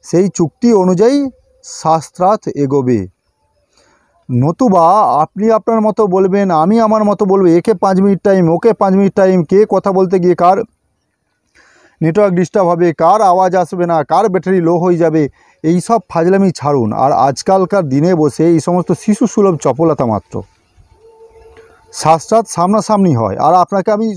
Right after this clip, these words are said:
একটা কথার, আহ, মানে, গ্যারান্টি দিচ্ছি,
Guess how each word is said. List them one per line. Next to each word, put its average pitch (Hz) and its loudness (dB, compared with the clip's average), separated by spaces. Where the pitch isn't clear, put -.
একটা 165 -4
কথার, 180 -4
আহ, 147 -4
মানে, 131 -2
গ্যারান্টি 139 -2
দিচ্ছি, 101 -8